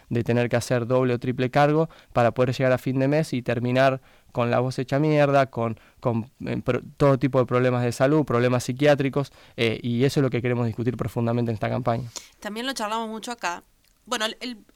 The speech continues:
Speaker 2: lo que pasa con los docentes pasa en toda la provincia, ¿no? Es algo que es general, digamos. Pero digo, eh, siempre charlamos mucho de cómo la provincia de Santa Fe tiene diferencias muy marcadas entre el sur y el centro norte, ¿no? Incluso hasta de los problemas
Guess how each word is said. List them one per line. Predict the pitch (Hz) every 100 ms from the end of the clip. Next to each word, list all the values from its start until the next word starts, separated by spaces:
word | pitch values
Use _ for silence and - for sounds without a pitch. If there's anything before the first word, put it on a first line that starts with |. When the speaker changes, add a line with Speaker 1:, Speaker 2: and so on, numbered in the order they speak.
| _ 208
Speaker 2:
lo | 220
que | 226
pasa | 247 233
con | 190
los |
docentes | 190 254 254
pasa | 180 175
en |
toda | 180
la | 175
provincia, | 160 151 139 151
¿no? | 185
Es | 196
algo | 160 147
que | 143
es | - - 151
general, | 165 175 202 151
digamos. | 143 147 147 143
Pero | 180
digo, | 196 202 180 -
eh, | 170 190 180 - - _ - _
siempre | - 294
charlamos | 285 247 247 247
mucho | 254 254 269
de | 233 214 233 - _ _ -
cómo | 220 226
la | 208
provincia | 196 214 220
de | 208
Santa | 214 208
Fe | 202 233 247 - _ _ _
tiene | 214 254
diferencias | 233 202 220 220 208
muy | 208
marcadas | 226 214 208 220 233 240 180
entre | 165 156 160
el | 170
sur | - 240 269 180
y |
el | 165
centro | 156 165 185
norte, | 254 220 160 156
¿no? | 156 214 214 -
Incluso | 175 214 277
hasta | 208
de | 165 156 _
los | - 180
problemas | 180 180 233 302 175 160 -